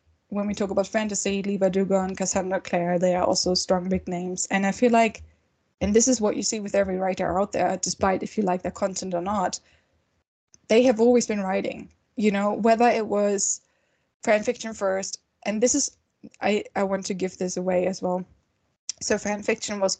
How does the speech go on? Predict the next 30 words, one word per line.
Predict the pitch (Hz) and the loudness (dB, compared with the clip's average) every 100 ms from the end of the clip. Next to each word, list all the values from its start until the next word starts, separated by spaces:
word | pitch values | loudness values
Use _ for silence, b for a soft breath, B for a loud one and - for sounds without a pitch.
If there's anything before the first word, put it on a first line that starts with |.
| - | 0
like, | 196 185 | 0 0
the | 202 | -6
phrase, | - - 185 202 - | -4 0 2 0 -2
the | - | -6
coin | 196 - - 185 196 214 233 _ _ _ | -6 -2 2 2 0 -4 -8 _ _ _
phrase | - 202 185 214 - | -4 0 0 -2 -4
was | 185 - | -6 -4
termed | - 180 190 185 | -6 -6 -6 -6
<laughs> | 196 | 0
by | - 214 - _ _ _ _ | 0 -2 -10 _ _ _ _
cis | - 196 - | -2 -2 -2
heteronormative | 208 - 185 185 185 180 170 185 | -4 -4 -6 -6 -8 -10 -10 -8
men. | 185 214 302 B B B | -10 -10 -14 B B B
I | 196 | 0
just | 196 196 | 0 0
wanna | 208 | 0
put | 202 214 | 0 -2
this | 214 208 | -2 0
out | 196 196 | -2 0
there | - 240 | -2 -2
'cause | 226 - | -4 -6
I | 202 | -6
feel | - | -2
like | 214 202 | -2 0
there's | 202 208 | 0 0
still | - 196 | 0 0
a | 196 | 0
lot | 190 | -2
of | 190 202 | -2 -4
stigma. | - 240 - 240 233 226 240 | 2 0 2 0 2 2 -2